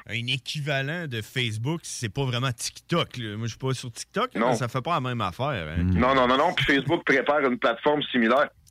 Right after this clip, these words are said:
Speaker 2: Tu sais, TikTok, c'est
Speaker 1: Ouais.
Speaker 2: beaucoup de la futilité, là, j'appelle ça de même.
Speaker 1: Ouais,
Speaker 2: C'est
Speaker 1: c'est
Speaker 2: des
Speaker 1: ça.
Speaker 2: petites vidéos, faut que, faut que ça soit funné. C'est un chat dedans, ben, t'es, t'es déjà bien parti, et cetera.
Speaker 3: Ouais.
Speaker 2: Mais, euh, quand même, il y a un peu de contenu plus politisé qui, s-,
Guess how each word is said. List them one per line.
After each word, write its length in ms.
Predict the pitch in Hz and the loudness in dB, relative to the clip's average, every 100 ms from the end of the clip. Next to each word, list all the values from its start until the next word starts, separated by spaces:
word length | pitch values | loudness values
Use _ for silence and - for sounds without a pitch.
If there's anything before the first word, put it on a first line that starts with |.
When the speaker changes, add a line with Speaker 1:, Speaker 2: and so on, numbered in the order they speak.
| _ - | _ -6
Speaker 2:
Tu 80 | 160 | -4
sais, 60 | |
TikTok, 360 | 98 143 - 180 - | -2 -2 0 0 -2
c'est 80 | |
Speaker 1:
Ouais. 60 | 131 | -6
Speaker 2:
beaucoup 220 | 117 156 | -4 -2
de 80 | 151 | 2
la 120 | 120 | 2
futilité, 840 | - - 143 - 151 131 127 143 202 | 2 -2 -2 -2 0 0 4 2 2
là, 140 | 170 | 2
j'appelle 320 | 147 110 117 - | 2 2 2 2
ça 140 | - 117 | 0 2
de 40 | |
même. 120 | 120 113 170 175 | 2 2 0 -2
Speaker 1:
Ouais, 340 | - 107 110 113 | -8 -10 -8 -6
Speaker 2:
C'est 180 | - 135 | 0 0
Speaker 1:
c'est 100 | 113 | 0
Speaker 2:
des 60 | |
Speaker 1:
ça. 40 | 117 - | -10 -6
Speaker 2:
petites 120 | 127 120 | -2 2
vidéos, 480 | 123 123 131 143 131 | 4 6 4 2 0
faut 100 | 131 | -4
que, 60 | - | -2
faut 80 | 120 | -4
que 80 | - | 0
ça 140 | 123 | 0
soit 200 | 110 135 117 | 2 2 2
funné. 480 | 123 110 131 143 - _ _ - - - - - | 2 4 2 2 -2 _ _ -18 -18 -16 -6 2
C'est 40 | |
un 120 | 123 117 | 4 4
chat 280 | - 147 | 2 2
dedans, 400 | 123 101 127 135 | 0 2 2 2
ben, 180 | 120 110 | 0 -2
t'es, 180 | - 107 | 0 -2
t'es 180 | - 107 | 0 0
déjà 240 | 104 101 | 2 2
bien 160 | 110 117 | 2 2
parti, 420 | 107 - - 127 | 0 -4 -6 -2
et 80 | 113 - | 0 0
cetera. 220 | 104 117 - 143 110 78 | 2 0 0 -8 -6 -4
Speaker 3:
Ouais. 140 | 76 | -2
Speaker 2:
Mais, 240 | 98 104 101 | 2 4 4
euh, 160 | 101 92 _ _ - - _ _ | 2 0 _ _ -20 -20 _ _
quand 240 | - 180 175 | 2 4 6
même, 160 | 220 | 4
il 40 | 202 | 4
y 40 | |
a 40 | 139 | 4
un 40 | |
peu 120 | 175 | 2
de 40 | 185 | 0
contenu 400 | 170 156 156 160 | 0 0 -2 -4
plus 180 | 143 131 | -4 0
politisé 640 | 139 131 - 110 117 143 | 0 0 -4 -4 0 2
qui, 100 | - | 0
s-, 240 | - - | -2 -2